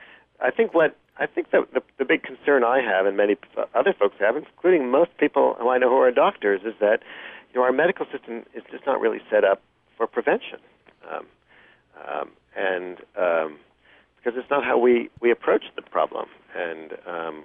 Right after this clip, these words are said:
and we're, we're just spending too little attention on prevention, and, um, I think that's the, that's the big concern. I mean, you know, when, once a kid, for example, becomes overweight as a child, you know, that's, that's a, that's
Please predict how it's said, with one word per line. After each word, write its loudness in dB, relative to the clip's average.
and -10
we're, 2
we're 0
just -4
spending -2
too -6
little 2
attention -6
on -6
prevention, -8
and, -12
um, -8
I -12
think -10
that's -2
the, 2
that's 0
the 2
big -4
concern. -10
I -10
mean, -8
you -4
know, 2
when, 0
once 0
a 0
kid, 0
for 0
example, -4
becomes -8
overweight 2
as -20
a -20
child, -2
you -8
know, 2
that's, 0
that's -4
a, 2
that's -8